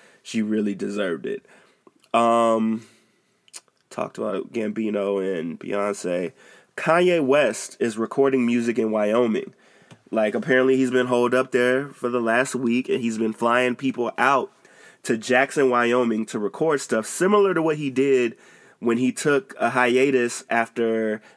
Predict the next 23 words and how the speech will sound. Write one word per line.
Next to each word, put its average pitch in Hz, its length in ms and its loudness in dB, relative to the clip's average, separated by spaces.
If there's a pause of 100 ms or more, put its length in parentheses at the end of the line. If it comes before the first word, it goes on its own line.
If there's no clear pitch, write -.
(100)
eight 123 140 2
oh 120 120 2
eights 120 140 0
and 120 100 -4
Heart. 131 140 -2
So 156 300 0 (760)
there's 208 160 4
some 302 120 0
similarities 190 560 2
happening 123 420 2
here, 117 340 0 (440)
and 117 400 2 (120)
I 135 140 4
would 147 140 2
be 143 100 4
remiss 135 500 2
if 123 140 -2
I 120 100 2
did 113 200 -2
not, 110 540 -2 (480)
uh, 107 500 0 (140)
mention 117 560 0
them. 62 200 -12